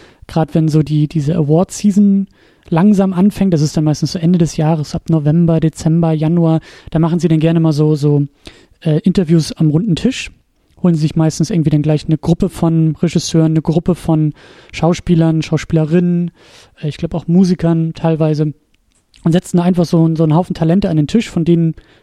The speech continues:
glaub ich, die Redaktion vom Hollywood Reporter so der Meinung ist, hey, die könnten wohl sehr, sehr, ähm, wichtig für die, für die nahenden Awards, Golden Globe und Oscars und sowas sein. Und dann setzen sie die Leute an den Tisch und dann werden da so ein bisschen Interviews geführt.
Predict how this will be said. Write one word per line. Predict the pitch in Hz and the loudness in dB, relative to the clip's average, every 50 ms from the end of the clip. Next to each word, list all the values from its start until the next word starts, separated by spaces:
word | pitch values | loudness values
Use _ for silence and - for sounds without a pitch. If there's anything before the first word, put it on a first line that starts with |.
| _ - | _ -4
glaub | - 160 156 | -2 -2 -2
ich, | - | 0
die | - 165 | 0 -2
Redaktion | 165 165 156 - - - 185 196 214 208 | 0 0 -2 -4 -2 0 0 2 2 0
vom | - 190 175 | 0 0 0
Hollywood | 175 190 185 175 185 180 _ _ _ - - | 2 2 2 2 0 -2 _ _ _ -4 -4
Reporter | 170 - - 175 175 - - 170 | -4 -2 0 -2 -2 0 0 -2
so | 156 165 165 160 156 156 - _ _ - | 0 0 0 0 0 -2 -6 _ _ -4
der | - 170 | -4 -2
Meinung | 156 160 160 170 170 170 175 | 0 0 0 0 0 -2 0
ist, | 175 170 156 - - - | -2 -2 -2 -4 -8 -2
hey, | - 170 175 170 160 - _ _ - - - _ _ _ _ _ _ _ _ - | 0 2 4 4 2 0 _ _ -20 -20 -20 _ _ _ _ _ _ _ _ -12
die | 165 | -10
könnten | - - 175 170 - - - 151 | -6 -4 -4 -4 -4 -6 -6 0
wohl | 156 160 147 | 0 0 2
sehr, | - 165 160 156 | 2 2 2 2
sehr, | 151 156 151 147 147 165 214 - | 2 2 2 2 2 0 -2 -4
ähm, | - 143 135 135 135 135 135 _ _ _ _ _ _ _ _ _ _ - | -6 -4 -4 -2 -4 -6 -8 _ _ _ _ _ _ _ _ _ _ -2
wichtig | 180 175 - - - 156 - | -2 -2 0 0 -2 -2 -2
für | - - 170 | 0 -2 0
die, | 147 156 151 147 143 139 | 2 2 2 2 2 0
für | - - - | -4 -4 -2
die | 147 151 147 | 0 0 2
nahenden | 147 151 156 156 156 156 147 143 156 | 2 2 2 2 2 2 0 -2 -2
Awards, | 170 151 143 156 151 156 151 - - - | -2 0 0 2 2 2 0 -2 -6 -12
Golden | - - 151 151 151 147 | -4 -2 0 0 0 -2
Globe | 151 147 147 147 147 - - | -2 0 0 0 0 -2 -6
und | 147 143 | -8 -6
Oscars | 160 147 - - - 147 135 - | -6 -6 -6 -4 -6 -6 -6 -6
und | 151 139 | -8 -10
sowas | 147 139 139 - - | -8 -8 -8 -8 -6
sein. | - 147 147 175 185 - _ _ - - - - - | -4 -2 -2 -2 -4 -8 _ _ -20 -20 -20 -10 -4
Und | 202 | 0
dann | 180 165 | 0 2
setzen | 185 214 - 208 | 0 0 2 2
sie | 196 | 2
die | 196 196 | 4 4
Leute | 190 190 190 202 | 4 2 2 0
an | 175 | 0
den | 160 160 | 0 0
Tisch | 156 - 285 - - 254 | 0 0 -2 -2 -2 -6
und | 202 180 | -4 -4
dann | 180 180 180 180 170 _ _ _ _ - | -4 -4 -4 -6 -6 _ _ _ _ -6
werden | - 180 170 | -4 -2 -2
da | 170 | -2
so | 156 147 | -2 -4
ein | 160 | -4
bisschen | 156 - - 165 151 151 160 214 | -6 -4 -4 -2 -2 -2 -4 -4
Interviews | - 214 - 220 170 190 190 - - | -4 -2 0 0 2 0 -2 -2 -4
geführt. | 175 - - 196 190 185 - | -12 -4 0 0 0 0 0